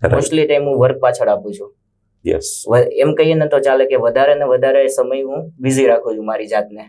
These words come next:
Speaker 1: બરાબર છે. વર્કમાં, લર્નિંગમાં,
Speaker 2: વર્ક
Speaker 1: શીખવામાં,
Speaker 2: લર્નિંગ,
Speaker 1: કામ
Speaker 2: સેલ્ફ
Speaker 1: કરવામાં.
Speaker 2: લર્નિંગમાં, હા.
Speaker 1: વન્ડરફુલ. મિત્રો, આ એક બહુ જબરજસ્ત સરસ મજાનો પોઇન્ટ છે.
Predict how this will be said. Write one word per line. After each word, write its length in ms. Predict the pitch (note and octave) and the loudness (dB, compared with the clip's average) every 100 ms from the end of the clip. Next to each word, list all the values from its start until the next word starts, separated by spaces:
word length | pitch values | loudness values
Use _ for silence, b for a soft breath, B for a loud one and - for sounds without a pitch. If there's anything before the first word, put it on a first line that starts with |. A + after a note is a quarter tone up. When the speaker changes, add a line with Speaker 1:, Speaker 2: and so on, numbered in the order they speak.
| _ | _
Speaker 1:
બરાબર 240 | G2 E2+ D#2 | -2 -2 -4
છે. 260 | - - | -12 -4
વર્કમાં, 440 | F#2 A#2 - E2+ E2+ | 0 0 0 0 2
લર્નિંગમાં, 460 | G#2+ A2 G2+ E2+ | 2 2 0 -4
Speaker 2:
વર્ક 60 | D#2+ | -4
Speaker 1:
શીખવામાં, 400 | A#2+ A#2+ A2 F#2 | -2 0 0 0
Speaker 2:
લર્નિંગ, 200 | E2 E2 | 0 -2
Speaker 1:
કામ 100 | G2 | -4
Speaker 2:
સેલ્ફ 120 | G2+ | 0
Speaker 1:
કરવામાં. 280 | - D2+ - | -2 -2 -6
Speaker 2:
લર્નિંગમાં, 480 | A2 - _ - - | -12 -12 _ -20 -12
હા. 280 | G#2 - _ _ | -12 -12 _ _
Speaker 1:
વન્ડરફુલ. 440 | F2 E2+ - - - _ B B - | -4 -4 -6 -8 -18 _ B B -2
મિત્રો, 240 | C3 D#3+ | 0 0
આ 400 | - A2 A2+ A#2 | 0 -2 -2 0
એક 220 | A2 A2+ | -2 -2
બહુ 180 | G#2 C3 | -2 -2
જબરજસ્ત 500 | G2+ G2 A2+ B2 - | 0 0 0 -2 -2
સરસ 100 | G2 - | -6 -4
મજાનો 260 | G2+ G2 F#2+ | -2 0 0
પોઇન્ટ 260 | - G#2 | -2 -6
છે. 140 | - | -6